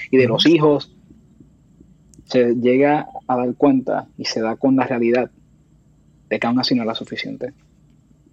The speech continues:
Speaker 2: Yeah.
Speaker 1: Porque la venganza Y todo lo que es el pecado es una mentira que te
Speaker 2: Ujú.
Speaker 1: hace pensar que eso es lo que tú necesitas, que te hace pensar que eso es lo que tú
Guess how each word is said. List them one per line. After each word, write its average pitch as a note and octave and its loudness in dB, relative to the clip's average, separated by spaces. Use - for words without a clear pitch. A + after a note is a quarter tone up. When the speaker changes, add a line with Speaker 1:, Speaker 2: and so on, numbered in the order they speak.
Speaker 2:
Yeah. G#2 -10
Speaker 1:
Porque A#2 4
la A#2+ 2
venganza A#2 2
Y A2+ -2
todo A#2+ 2
lo C#3 2
que C#3+ -4
es C3+ -4
el C#3 0
pecado A2+ 0
es B2 -2
una B2+ 0
mentira A2+ -2
que B2+ 2
te G#2 2
Speaker 2:
Ujú. B2 2
Speaker 1:
hace B2+ 0
pensar C#3+ 2
que B2+ -4
eso C3+ -2
es - -4
lo C3 0
que A#2+ 0
tú B2 -2
necesitas, A#2+ -2
que B2 -2
te A2+ 2
hace A2+ 2
pensar C3+ 0
que B2+ -4
eso C#3+ -6
es C#3 0
lo C3 2
que B2 0
tú C3+ 2